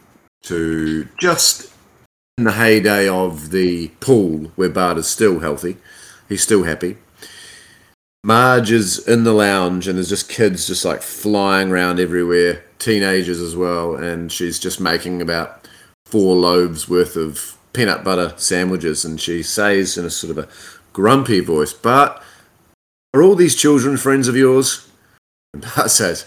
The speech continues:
"Friends and well-wishers." And three teenagers who are, like, sixteen say, "Hello, Bart," to some fat kid who we've never seen before, followed by the last teenager saying,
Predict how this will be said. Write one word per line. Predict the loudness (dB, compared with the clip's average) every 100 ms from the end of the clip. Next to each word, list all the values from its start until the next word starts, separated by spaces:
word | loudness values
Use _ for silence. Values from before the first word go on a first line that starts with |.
| -16
"Friends | -2 2 2 2
and | 0 2
well-wishers." | 4 4 2 -2 -8 -10 -16 _ _ -20 _ _ _ -10
And | -10
three | -2 4 4 4
teenagers | 2 0 2 0 0 -2 -2
who |
are, | -2
like, | -2 -4
sixteen | -4 -2 -4 -2 -2 -2 -6 -12 _ _ _ _ _ _ _ _ -6
say, | 0 2 2 0 -2 _ 0
"Hello, | 2 4 2
Bart," | 2 2 0 -6 -10
to | -4
some | -2 -2
fat | -4 -2 -2 -2
kid | -2 0
who | 0
we've | -2
never | 0 0 2
seen | 0 -2 -2
before, | -4 -4 -4 -8 _ -20 -20 -20 _ _ -4
followed | 0 2 0
by | 2 4 4
the | 2 0
last | 2 2 0 -2
teenager | -2 -2 -2 -2
saying, | -4 -4 -4